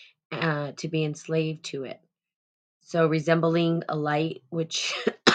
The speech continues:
<coughs> is not absorbed in a whirlwind of matter. Okay, so this too is part of chaos. If we think about it, um, chaos is really an interesting topic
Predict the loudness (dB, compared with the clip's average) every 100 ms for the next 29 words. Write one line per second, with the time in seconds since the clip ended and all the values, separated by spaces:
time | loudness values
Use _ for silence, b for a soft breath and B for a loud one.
0 | 4 2 2 -2 -2 0 0 -2 -2 -2
1 | -2 -4 -4 -4 -4 -4 -6 -8 B B
2 | -10 -4 -2 0 -4 -8 _ _ _ -8
3 | -8 -8 B B B B 6 6 6 B
4 | B 6 6 6 2 -6 0 2 2 2
5 | 0 0 2 0 -4 -4 -2 0 -2 -6
6 | -2 -2 -4 -12 -16 -10 -8 -6 -6 -6
7 | -4 -2 -2 -4 -6 -6 -4 -4 -6 -14
8 | _ -6 0 2 0 -2 -6 -6 -6 -2
9 | -4 -4 -6 -8 -10 -12 -16 _ -10 -8
10 | -8 -10 b b b _ -2 0 2 -2